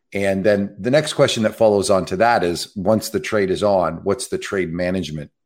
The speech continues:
um, situation? When you have a big winner, how do you, how do you, how do you, uh, adjust for that? Do you let it run? Do you trim it? How do you trade manage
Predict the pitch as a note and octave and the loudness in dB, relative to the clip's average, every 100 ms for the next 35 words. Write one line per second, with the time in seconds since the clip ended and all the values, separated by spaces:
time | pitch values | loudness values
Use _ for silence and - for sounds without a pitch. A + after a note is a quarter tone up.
0 | _ - E2 D2 C#2 - F#2 E2 D#2 D2+ | _ -6 -4 -4 -8 -10 -4 -4 -4 -8
1 | D2 F2+ F2+ F#2 G2+ G2 D2+ D2+ E2+ F2 | -8 -6 -2 2 2 2 0 0 -2 -2
2 | E2 - _ _ _ - F#2 F#2 F2 F2+ | -2 -4 _ _ _ 0 2 2 0 -4
3 | F2 E2+ - G#2 G#2 G2 F#2 F2+ _ - | -4 -6 -6 -4 -2 -2 -4 -8 _ -12
4 | - G2 F#2 F2+ E2+ E2 - D#2+ D#2 - | -4 -2 -2 -2 -2 -4 -4 0 0 0
5 | E2+ D2+ F2+ F2 - - D#2+ C#2+ D2 - | -4 0 2 2 0 -6 -8 -8 -10 -8
6 | D#2 D#2 D2+ D#2 D#2 A2 A2+ G#2 E2+ D2 | -8 -6 -2 -2 0 2 4 2 -2 -10
7 | D#2 - E2+ - F#2+ F2 F2 D#2+ _ _ | -10 -6 -6 -2 -2 0 -4 -6 _ _
8 | _ - - F#2+ D#2+ E2 F2+ F#2+ F2 D2+ | _ -12 -2 0 0 0 0 2 0 -2
9 | - - | -8 -12